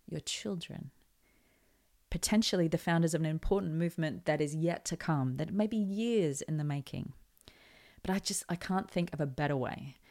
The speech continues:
of describing what influence, what Gretchen's journey,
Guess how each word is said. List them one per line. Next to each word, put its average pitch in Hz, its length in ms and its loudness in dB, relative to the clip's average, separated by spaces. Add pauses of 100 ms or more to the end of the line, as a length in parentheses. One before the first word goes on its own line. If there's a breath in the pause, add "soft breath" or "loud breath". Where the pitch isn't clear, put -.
(240 soft breath)
of 139 100 -2
describing 135 680 0
what 131 200 -2
influence, 185 800 0 (300 soft breath)
what - 120 -12
Gretchen's - 360 -4
journey, 175 500 2